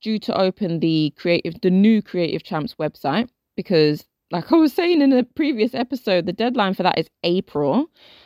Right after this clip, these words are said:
So that needs to be finished. Then I'm also creating a portfolio so that I can pick up some remote work in learning design because that's something I really am keen to explore more of.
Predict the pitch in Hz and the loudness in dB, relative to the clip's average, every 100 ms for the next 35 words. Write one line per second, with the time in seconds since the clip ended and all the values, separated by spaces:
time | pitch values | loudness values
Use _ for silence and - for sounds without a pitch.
0 | _ _ 208 196 190 - 233 240 - _ | _ _ 4 4 4 0 -2 -2 -4 _
1 | _ _ - 196 196 - 170 160 - - | _ _ -4 -2 -2 -4 -4 -4 -6 -2
2 | 190 139 131 240 - - _ _ _ - | 2 2 2 0 -2 -14 _ _ _ 0
3 | 226 269 269 233 226 226 - 208 - 214 | 4 4 2 0 -2 -2 -2 -6 -4 -2
4 | 202 - 185 170 - 202 - 202 208 190 | -2 -2 -4 -6 -6 -6 -4 -2 0 2
5 | 160 160 165 170 175 - 180 202 - - | 2 0 -2 0 -2 -4 -6 -6 -6 -12
6 | - 180 175 170 175 185 202 - 180 175 | -8 -4 -2 0 0 2 2 0 0 0
7 | 165 - 156 160 160 175 170 160 151 143 | -2 -6 -6 -2 -2 0 -2 -2 -2 -2
8 | 139 135 160 165 165 190 190 - 180 - | -2 -2 -2 -4 -4 -6 -8 -6 -6 -6
9 | 160 - 156 156 220 226 233 233 214 175 | -8 -4 -4 -2 0 2 2 2 0 0
10 | 165 - 196 175 - - - - 175 165 | -2 -6 -6 -4 -6 -8 -10 -6 -4 -2
11 | 170 165 165 147 202 | 0 2 2 0 -2